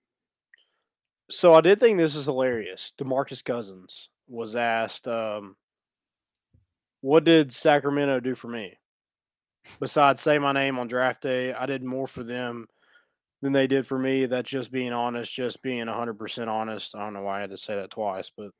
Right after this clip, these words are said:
I guess for dramatic effect. Um, had two owners, three G Ms, seven coaches in seven years. I was there seven years.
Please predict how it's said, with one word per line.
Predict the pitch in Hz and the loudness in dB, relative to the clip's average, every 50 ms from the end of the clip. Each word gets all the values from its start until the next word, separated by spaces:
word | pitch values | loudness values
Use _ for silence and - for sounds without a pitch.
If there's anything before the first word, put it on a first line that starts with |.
| _ _ _ _ - - - 117 110 - - | _ _ _ _ -16 -16 -14 -16 -16 -14 -12
I | 107 | -10
guess | 104 101 101 - | -10 -10 -10 -10
for | - - - 101 98 98 101 _ _ | -14 -14 -14 -14 -14 -14 -16 _ _
dramatic | - 117 107 107 104 101 101 - | -10 -6 -4 -2 -2 -4 -4 -8
effect. | - - - 107 110 110 110 - _ - - - - - - - _ _ | -8 -6 -2 -2 -2 -2 -4 -8 _ -20 -18 -16 -16 -16 -18 -20 _ _
Um, | 123 120 120 120 117 117 123 - - | 2 4 4 4 4 2 -2 -2 4
had | 139 147 151 131 | 6 6 6 6
two | - - 175 175 175 | 10 10 12 12 12
owners, | 170 165 165 160 160 160 143 - | 12 12 12 10 8 8 6 2
three | - - 139 147 151 160 | -2 0 4 6 6 4
G | 143 135 147 143 143 147 | 4 2 2 2 4 4
Ms, | 147 143 143 139 135 123 - | 4 4 4 2 2 -2 -2
seven | - - 151 151 147 143 | 4 4 4 4 4 0
coaches | 131 143 143 139 135 131 127 131 | 0 0 0 0 -2 -4 -6 -6
in | 127 | -6
seven | 120 - 135 135 131 131 | -2 0 0 0 0 -4
years. | 127 127 127 127 123 113 - - | -4 -4 -4 -6 -6 -8 -10 -8
I | - 117 | -6 -4
was | 117 117 110 107 | -4 -4 -4 -4
there | 117 113 110 104 95 | -6 -6 -6 -6 -8
seven | - - 107 98 98 98 | -8 -8 -8 -8 -10 -14
years. | 95 95 98 101 _ - - - - | -20 -20 -20 -20 _ -20 -20 -20 -20